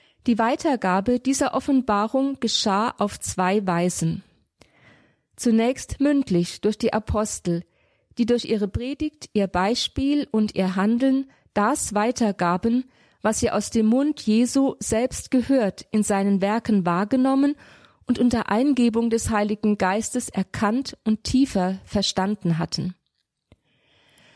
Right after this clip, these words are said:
Sodann wurde die mündliche Überlieferung nach und nach aufgeschrieben und schriftlich tradiert überliefert. Zum Teil durch die Apostel und Augenzeugen selbst,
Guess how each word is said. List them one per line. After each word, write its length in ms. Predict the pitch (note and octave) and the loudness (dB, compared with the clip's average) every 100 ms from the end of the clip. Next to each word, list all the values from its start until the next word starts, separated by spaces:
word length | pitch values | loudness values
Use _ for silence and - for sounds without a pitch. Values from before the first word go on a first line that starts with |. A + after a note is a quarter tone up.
| _ _ | _ _
Sodann 500 | - A3+ G#3+ C#4 D4 | -4 0 0 0 -2
wurde 220 | C#4+ C#4 | -2 0
die 120 | B3 C4 | 2 2
mündliche 480 | D4+ E4+ C4+ - | 2 2 2 2
Überlieferung 920 | - A3+ A3+ A3 A3 C4+ D4 C4+ C4+ C4+ | 2 0 2 2 0 2 0 0 -2 -2
nach 380 | G3 F#3+ A3 C4+ | -2 0 0 -2
und 320 | - A#3+ - | -2 -4 0
nach 300 | G#3 F#3 F#3 - | 0 0 -2 -4
aufgeschrieben 920 | F3 G#3 - C4 - C4 C4 C4+ C#4+ - _ _ - | -2 -2 -2 -2 0 2 0 2 -2 -4 _ _ -4
und 160 | G#3+ - | -2 0
schriftlich 760 | - C4+ - - A#3+ B3 - _ - | 0 -2 -2 0 0 0 -8 _ -14
tradiert 720 | - G#3 G3 G3+ E3+ - - G#3+ | -2 -2 2 2 2 -2 -4 -2
überliefert. 680 | G3+ G3 F#3 - D#3+ - - _ _ - - - _ - | 0 2 2 0 -4 -6 -20 _ _ -20 -20 -20 _ -10
Zum 220 | - A3 | -2 0
Teil 320 | A#3 A3 B3+ | 2 2 2
durch 160 | C#4 C4+ | 0 -2
die 180 | A#3+ - | -2 -2
Apostel 540 | G3 - C4+ - C#4+ | -2 -2 -4 -4 -4
und 240 | - G#3 - | -2 -2 0
Augenzeugen 720 | G3+ B3 C4+ - G#3+ G3+ G3 | -2 0 0 0 0 2 0
selbst, 580 | - F#3+ C#4 - - | 0 0 -2 -6 -8